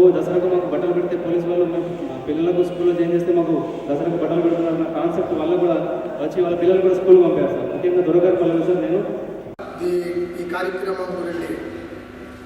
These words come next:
Speaker 2: వివరించారు. ఆపరేషన్ స్మైల్, ఆ పదంలోనే చాలా చల్లని మాట ఉంది, స్మైల్. స్మైల్ అనేది ఎంత అందంగా ఉంటుందో, అంటే అది కనిపించదు కానీ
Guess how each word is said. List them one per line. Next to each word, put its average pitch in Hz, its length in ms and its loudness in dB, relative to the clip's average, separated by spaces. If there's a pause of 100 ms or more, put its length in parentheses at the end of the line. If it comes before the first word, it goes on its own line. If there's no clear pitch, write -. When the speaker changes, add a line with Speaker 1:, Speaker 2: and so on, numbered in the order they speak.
(140)
Speaker 2:
వివరించారు. 180 600 -4 (560)
ఆపరేషన్ 208 500 -6
స్మైల్, 190 480 -6 (800)
ఆ 185 80 -8 (140)
పదంలోనే 220 560 -4 (380)
చాలా 202 240 -2 (1040)
చల్లని 214 340 -2
మాట 196 280 -4
ఉంది, 185 260 -4 (160)
స్మైల్. 185 580 -2 (1600)
స్మైల్ 202 400 -6
అనేది 208 440 -4 (680)
ఎంత 208 320 -6
అందంగా 220 480 -4
ఉంటుందో, 202 380 -6 (380)
అంటే - 200 -12
అది 185 140 -4
కనిపించదు 202 540 -6
కానీ 233 240 -6